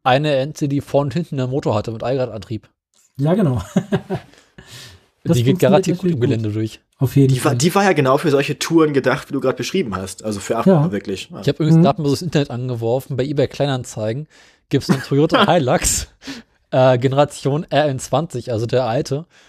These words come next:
Speaker 1: äh, für siebzehnhundert Euro.
Speaker 2: Ah.
Speaker 1: Falls jemand Interesse hätte.
Speaker 2: Okay.
Speaker 1: Steht in Düsseldorf.
Speaker 2: Ah, das ist auch nicht schlecht.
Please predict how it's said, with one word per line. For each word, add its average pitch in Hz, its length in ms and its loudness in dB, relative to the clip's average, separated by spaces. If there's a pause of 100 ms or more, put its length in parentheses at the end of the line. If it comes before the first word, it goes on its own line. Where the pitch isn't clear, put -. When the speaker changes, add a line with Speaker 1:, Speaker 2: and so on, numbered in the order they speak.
(220)
Speaker 1:
äh, 135 160 0
für 135 240 2
siebzehnhundert 135 460 0
Euro. 110 400 0 (760)
Speaker 2:
Ah. 254 120 0
Speaker 1:
Falls 147 180 2
jemand 131 240 -4
Interesse 131 340 0
hätte. 107 260 -8 (520)
Speaker 2:
Okay. 147 300 4
Speaker 1:
Steht 190 180 2
in 160 100 0
Düsseldorf. 120 540 2 (840)
Speaker 2:
Ah, 190 260 0
das 147 120 0
ist 170 140 0
auch 156 120 4
nicht 151 140 2
schlecht. 117 300 -4